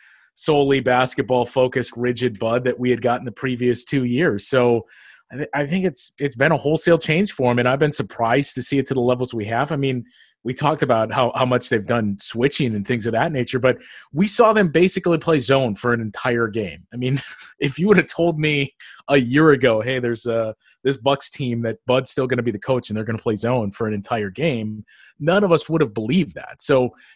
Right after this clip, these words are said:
he's clearly willing to do some of these things. And,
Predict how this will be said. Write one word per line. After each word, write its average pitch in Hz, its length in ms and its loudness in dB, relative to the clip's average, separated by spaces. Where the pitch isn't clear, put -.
he's 190 240 -4
clearly 175 500 4
willing 120 460 0
to 120 120 -6
do 123 280 -2
some 123 220 -4
of 104 120 -6
these 101 240 -8
things. 151 300 -2
And, 135 100 2